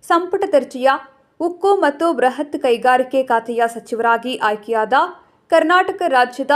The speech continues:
ಜನಪ್ರಿಯ ಮಾಜಿ ಮುಖ್ಯಮಂತ್ರಿಗಳಾದ ಶ್ರೀ ಎಚ್ ಡಿ ಕುಮಾರಸ್ವಾಮಿರವರನ್ನು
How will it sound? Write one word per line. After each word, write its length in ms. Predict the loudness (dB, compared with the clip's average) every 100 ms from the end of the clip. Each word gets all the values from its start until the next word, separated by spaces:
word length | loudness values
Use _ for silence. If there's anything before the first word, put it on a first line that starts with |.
| 2
ಜನಪ್ರಿಯ 480 | 0 -6 -6 -2 0 0 -2 -14 _ -2
ಮಾಜಿ 360 | 2 2 0 -4
ಮುಖ್ಯಮಂತ್ರಿಗಳಾದ 840 | -4 -6 -6 -4 -4 0 2 2 0 -2 -12 _ _ _
ಶ್ರೀ 160 | -4 -2
ಎಚ್ 280 | -2 -4 -2
ಡಿ 140 | -4
ಕುಮಾರಸ್ವಾಮಿರವರನ್ನು 1500 | -4 0 2 0 -2 -4 -2 -2 -2 -2 -2 -2 -4 -12 _